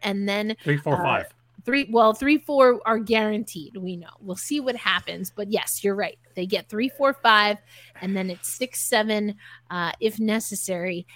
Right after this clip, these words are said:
Speaker 1: at Acrisure. So,
Speaker 2: I
Speaker 1: uh, we
Speaker 2: will
Speaker 1: were
Speaker 2: make my
Speaker 1: talking about
Speaker 2: predict-, oh,
Speaker 1: Oh,
Speaker 2: go ahead.
Speaker 1: I was gonna say, I was gonna tee you up.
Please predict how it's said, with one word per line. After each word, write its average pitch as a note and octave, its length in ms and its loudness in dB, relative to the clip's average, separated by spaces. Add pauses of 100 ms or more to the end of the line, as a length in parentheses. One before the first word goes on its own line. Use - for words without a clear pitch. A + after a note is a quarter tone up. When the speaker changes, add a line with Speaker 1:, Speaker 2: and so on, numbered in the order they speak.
(160)
Speaker 1:
at F#3 240 -2
Acrisure. F3+ 640 -4 (240)
So, B3 460 4
Speaker 2:
I A#3+ 140 4
Speaker 1:
uh, B3+ 40 4
we D#4 140 6
Speaker 2:
will E4+ 80 4
Speaker 1:
were E4 60 2
Speaker 2:
make - 20 0
my C4+ 80 2
Speaker 1:
talking D#4 300 4
about F#4+ 80 0
Speaker 2:
predict-, - 280 -2
oh, - 220 -20 (400)
Speaker 1:
Oh, G3 60 -2
Speaker 2:
go G#3+ 100 8
ahead. A#3+ 120 4
Speaker 1:
I G#3+ 60 8
was A#3 140 0
gonna B3+ 180 2
say, D#4 140 4
I G#3+ 100 4
was A#3+ 100 -2
gonna A3+ 160 -2
tee C#4+ 220 -2
you C#4+ 160 -2
up. D4+ 240 2